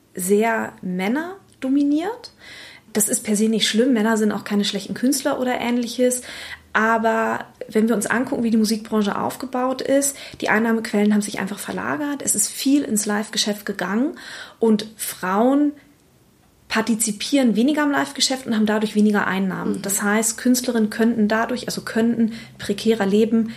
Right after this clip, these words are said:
Speaker 1: als ihre männlichen Kollegen. Warum ist das so? Ich glaube, das ist so die Frage der Fragen. Ich habe verschiedene Theorien dazu. Auch als ich mich, bevor ich mit meinem Podcast gestartet bin, angefangen habe, damit auseinanderzusetzen, ist mir irgendwann auch aufgefallen, dass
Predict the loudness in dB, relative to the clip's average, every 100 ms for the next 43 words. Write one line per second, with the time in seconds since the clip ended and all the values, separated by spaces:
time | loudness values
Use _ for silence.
0 | -10 -6 0 2 4 2 0 -2 -4 -4
1 | -4 -4 -4 -8 -10 -16 -14 -4 2 2
2 | 4 2 0 0 0 0 -2 -4 0 2
3 | 4 2 0 0 0 2 2 0 0 0
4 | 0 -2 -6 -2 0 0 -4 -8 -4 -2
5 | -2 -2 -4 -6 -4 0 0 2 2 2
6 | 2 4 2 2 0 -2 0 2 0 -4
7 | -14 -16 -8 0 0 0 2 0 0 -8
8 | -4 -2 0 0 0 -2 -6 -4 -6 -2
9 | -2 -2 -4 -4 0 0 0 -2 -2 0
10 | 2 2 2 2 2 -2 0 2 0 -2
11 | -2 0 0 0 0 -2 -12 -14 -6 -2
12 | 2 2 2 2 0 0 -2 -2 -4 -2
13 | 0 2 0 -2 -4